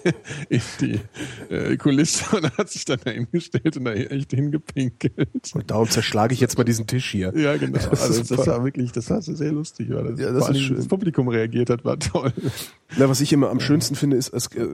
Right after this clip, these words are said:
Speaker 2: also, wo du Ripoli sagst, äh,
Speaker 1: Ja.
Speaker 2: das, das ist halt auch toll, wie, wie diese Moderatorin, ja, die, oh,
Speaker 1: Wer
Speaker 2: ach,
Speaker 1: ist
Speaker 2: so
Speaker 1: das eigentlich
Speaker 2: souverän,
Speaker 1: noch?
Speaker 2: äh, Milka
Speaker 1: Ja.
Speaker 2: hieß die.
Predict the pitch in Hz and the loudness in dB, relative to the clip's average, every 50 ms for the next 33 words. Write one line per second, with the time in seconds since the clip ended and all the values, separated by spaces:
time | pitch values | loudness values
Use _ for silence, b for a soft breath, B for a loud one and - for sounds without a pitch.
0 | 90 80 117 110 - 110 - 92 123 120 110 - - - 104 120 117 123 123 127 | -6 -8 -8 -8 -8 -8 -6 -4 -4 -4 -4 -6 -8 -14 -12 -10 -6 -4 -2 -2
1 | 117 117 156 - - 156 131 113 110 107 113 101 110 - - - - 73 67 - | 0 0 0 4 4 4 4 4 2 2 2 0 0 -2 -4 -10 -10 -12 -12 -10
2 | - 120 - - 95 85 78 127 - B B B B B B - 123 139 151 - | -12 -12 -6 -4 -2 -2 -2 -4 -6 B B B B B B 2 2 2 4 2
3 | 147 143 113 - - - 135 143 143 139 127 - 123 131 135 123 131 123 123 120 | 0 0 -2 -2 -2 0 0 2 2 0 -4 -6 -6 -8 -8 -6 -4 0 2 2
4 | 117 127 123 110 110 107 - - 156 165 151 127 104 98 101 110 95 104 123 143 | 4 4 2 2 0 0 2 4 4 4 4 4 2 2 0 -4 -4 -2 -2 -4
5 | - b b b b b b - 131 127 117 120 110 113 143 135 - 135 147 127 | -4 b b b b b b 0 2 2 2 2 2 2 0 0 2 2 2 2
6 | 143 135 131 135 113 - 92 92 90 110 117 113 110 113 131 139 165 185 - - | 2 2 2 2 0 0 -4 -4 -4 -2 0 0 2 2 2 4 2 2 2 0
7 | - 113 98 95 90 90 95 92 - - - 98 95 | 0 0 0 0 0 -2 -4 -2 -4 -4 -4 -4 -6